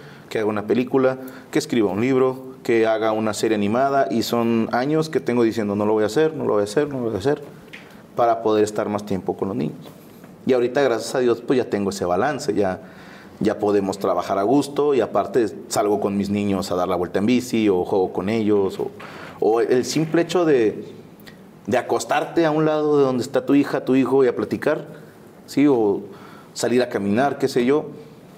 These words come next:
te das cuenta que esas son las cosas importantes. Lo demás está chido, pero no es tan importante.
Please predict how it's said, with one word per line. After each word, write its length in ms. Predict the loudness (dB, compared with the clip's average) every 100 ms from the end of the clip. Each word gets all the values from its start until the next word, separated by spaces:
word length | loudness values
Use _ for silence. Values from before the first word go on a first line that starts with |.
| -20 -4
te 140 | 0
das 200 | 0 0
cuenta 440 | 0 0 0 -4 0
que 100 | 0
esas 200 | 0 0
son 180 | 0 0
las 140 | -2
cosas 380 | -2 -2 -4 -4
importantes. 720 | -4 -6 -6 -6 -8 -14 -20 -20 -20 -20 -20 -20 -20 -20 -10 -2
Lo 120 | 0
demás 420 | 0 -2 -4 -10 -18 -20 -20 -20 -20 -20 -8
está 160 | -4
chido, 400 | 0 2 2 2
pero 260 | 0 0 -2 -8 -20 -20 -20 -20 -4
no 160 | -2 0
es 160 | -2
tan 160 | -6 -6
importante. 480 | -6 -8 -10 -14